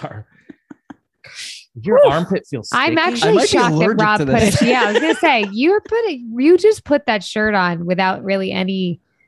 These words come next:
Speaker 2: research.
Speaker 3: I never do this. Normally, I'm a wash
Speaker 2: Yeah, I was, you would
Speaker 3: first
Speaker 2: never
Speaker 3: kinda
Speaker 2: do
Speaker 3: guy.
Speaker 2: this.
Speaker 3: I know, but it's
Speaker 2: Never.
Speaker 3: Cass. What am I gonna, you
Speaker 2: You
Speaker 3: know?
Speaker 2: have,
Speaker 1: I like
Speaker 2: like,
Speaker 1: how you
Speaker 2: you
Speaker 1: do
Speaker 2: have,
Speaker 1: that.
Speaker 2: like, virgin skin there, the way you take care of yourself. This is
Speaker 3: I know.
Speaker 2: really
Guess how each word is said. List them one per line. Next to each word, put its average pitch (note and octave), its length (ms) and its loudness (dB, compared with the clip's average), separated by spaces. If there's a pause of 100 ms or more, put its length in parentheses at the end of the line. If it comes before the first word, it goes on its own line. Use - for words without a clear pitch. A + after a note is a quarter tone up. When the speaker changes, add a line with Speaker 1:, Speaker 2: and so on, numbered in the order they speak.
(140)
Speaker 2:
research. E3+ 640 0 (320)
Speaker 3:
I D#3 120 0
never F3 280 2
do C3+ 160 -4
this. A#2+ 160 -8
Normally, E3+ 380 2
I'm D3 160 2
a C#3 160 -2
wash C#3+ 300 0
Speaker 2:
Yeah, A3+ 80 0
I A#3 80 2
was, A#3+ 100 2
you - 80 0
would D4 80 4
Speaker 3:
first C#4+ 100 0
Speaker 2:
never E4+ 260 2
Speaker 3:
kinda F4 100 2
Speaker 2:
do A#3+ 80 4
Speaker 3:
guy. E3 300 2
Speaker 2:
this. - 80 -2
Speaker 3:
I E3 160 0
know, A3 140 4
but C4+ 140 2
it's F#4+ 100 -2
Speaker 2:
Never. C4+ 100 2
Speaker 3:
Cass. E3 400 -2
What B2+ 180 0
am C#3 80 0
I C#3+ 100 2
gonna, C#3 320 2
you B2 80 2
Speaker 2:
You C3+ 60 0
Speaker 3:
know? C3+ 60 0
Speaker 2:
have, F4 160 2
Speaker 1:
I - 40 -2
like - 20 2
Speaker 2:
like, G4 180 0
Speaker 1:
how A#3 80 -2
you A3 140 -4
Speaker 2:
you C#4 100 4
Speaker 1:
do E4+ 40 6
Speaker 2:
have, F#4 160 2
Speaker 1:
that. F#4 60 0
Speaker 2:
like, E4+ 140 0
virgin B3 580 2
skin C#4+ 400 -2
there, F3+ 200 2
the F3+ 80 0
way F3+ 100 2
you F3 120 -2
take E3+ 200 -6
care E3+ 220 -2
of D#3+ 80 -6
yourself. D#3+ 420 -4
This - 200 -2
is D4+ 140 -2
Speaker 3:
I D#3 120 0
know. G#3+ 120 4
Speaker 2:
really E3+ 340 0